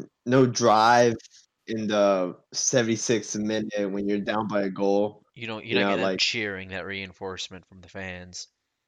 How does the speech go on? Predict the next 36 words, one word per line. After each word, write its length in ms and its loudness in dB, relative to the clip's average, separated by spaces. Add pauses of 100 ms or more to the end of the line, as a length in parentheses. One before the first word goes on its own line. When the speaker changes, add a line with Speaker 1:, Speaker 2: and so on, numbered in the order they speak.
(260)
Speaker 1:
Exactly. 420 4
It's, 180 0
uh, 220 2
like, 400 2
all 140 6
you're 120 8
gonna 180 4
hear 280 4
is 300 4
your 180 0
team 440 -4
saying, 460 -4
y-, 240 -8
it's 220 0
gonna 160 2
be 80 2
your 140 2
team 300 -2
and 100 -2
your 100 -6
coaches. 640 0 (1000)
But, 420 0 (1300)
I 40 -6
mean, 120 -4
at 120 -2
the 120 0
end 100 0
of 140 -4
the 0 - (180)
day, 20 -2 (1700)
you 60 -6
know, 360 -8
uh, 360 -4 (1000)
players 420 0
live 360 2
for 60 -20